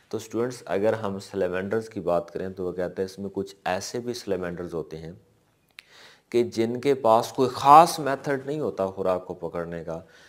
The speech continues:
just इनको बहुत कम खुराक मिलती है और अगर कोई प्रे इनके करीब आ जाता है तो ये just अपने जो जाज होते हैं माउथ की, उन्हीं को इस्तेमाल करते हैं, अपने प्रे को पकड़ते हैं और उसको खुराक के तौर पर इस्तेमाल करते हैं।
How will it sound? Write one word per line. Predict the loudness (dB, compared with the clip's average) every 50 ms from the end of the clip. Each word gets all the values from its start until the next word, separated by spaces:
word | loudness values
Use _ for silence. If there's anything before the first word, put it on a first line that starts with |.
| _ _ -14
just | -14 -10 4 8 8 8 8 8 4 -2 0 0
इनको | 2 2 0 0 -6 -8 -6 -4 -2 -2
बहुत | 2 4 4 4 2 2 0 0
कम | 0 0 -2 -4
खुराक | -2 2 4 6 6 4 4 0
मिलती | -6 -6 -6 -8 -8 -6 -2 0
है | 2
और | 2 2 2 2 0 -2 -6 -12 -20 -20 -16 _ -2
अगर | -2 2 4 4 4 4
कोई | 2 0 -2 -2
प्रे | -2 -2 0 2 2 2 2 0
इनके | -2 -4 -6 -6 -6 -6
करीब | -4 0 0 2 2 2 4 4
आ | 4 4
जाता | 4 2 0 -2 -2 -2 -4
है | -2
तो | -2 -4
ये | -4 -4 -4 0 2
just | 2 2 2 2 2
अपने | 0 0 0 0 -4 -2
जो | -2 -2 -4
जाज | -2 2 6 8 8 8 6
होते | 4 0 -2 -2 -4 -4
हैं | -4
माउथ | -2 -2 -2 -2 -4 -6 -10
की, | -12
उन्हीं | -8 -6 -4 -2 -2 -2
को | -2 0 -2
इस्तेमाल | -2 -2 -4 -6 -4 -2 -2 -2 -2 -4
करते | -6 -6 -8 -8 -8 -10
हैं, | -10 -10 -12 -14 -18 _ -20 -20 -20 _ _ 0
अपने | 0 0 0 -2 -2 -2 -2 -2
प्रे | -2 -4 -4 0 0 0 0
को | -2 -4 -10
पकड़ते | -10 -8 -8 -4 -2 -4 -4 -4 -6 -6 -6
हैं | -6
और | -6 -6
उसको | -8 -10 -12 -14 -18
खुराक | -16 -10 -8 -6 -6 -6 -6 -8
के | -12
तौर | -14 -12 -12 -14 -12 -8 -8
पर | -8 -8 -8 -10
इस्तेमाल | -14 -14 -12 -10 -10 -8 -8 -8 -10
करते | -10 -12 -14 -14 -12 -12 -14
हैं। | -14 -14 -16